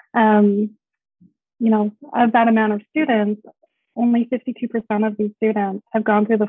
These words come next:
formal identification process, uh, to receive an I E P. So, um, schools have discretion on providing an individual education plan, you know,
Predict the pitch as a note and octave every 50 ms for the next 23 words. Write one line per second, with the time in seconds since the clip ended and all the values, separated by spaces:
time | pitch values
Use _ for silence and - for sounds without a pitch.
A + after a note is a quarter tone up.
0 | - - G#3 G#3 G3+ G3+ G3+ G3+ G3+ G3 G3 F#3+ F#3+ - - - - G#3 - -
1 | G3+ G3+ - - - F3 - - - - _ _ _ _ - - - - - _
2 | - G#3+ G3+ G3 G3 G3 - A3 G3+ F#3+ - A3 G#3 G#3 G3+ G3+ G3 G3 G#3+ G#3
3 | - - G3+ - - G#3 _ _ _ _ - - _ _ _ _ _ _ _ _
4 | - A3+ G#3 G#3 G3+ G3 G3 G3+ - - _ _ _ _ _ _ _ _ _ _
5 | _ _ _ _ _ _ _ _ _ _ _ _ - A#3 A3 G#3 G3+ G3 G3 G3+
6 | G3 G3 G#3 - _ _ _ _ _ _ _ _ _ _ _ _ _ _ _ _
7 | _ _ _ _ _ _ _ _ _ _ _ _ _ - C4+ B3+ - - - C#4
8 | B3 - _ _ _ - C#4+ C#4 C4+ C4+ - C4 A#3 A3 A3 A3 G#3+ - A3+ G#3
9 | G3+ - G3 G3 A3 C4 C#4+ C4+ B3+ G#3+ G#3+ G#3+ A3+ G#3 G#3 G3+ G#3 G3+ G3+ G3+
10 | G3+ G3 G3+ G3+ G#3 G3 G#3 G#3 G#3 - G#3+ G#3+ G#3 - G#3+ - - G#3+ - G#3
11 | G#3 - - G#3+ G3+ - G#3+ G#3 G3+ G3+ G3 G3+ G3+ - - A3 G3+ G3 G3+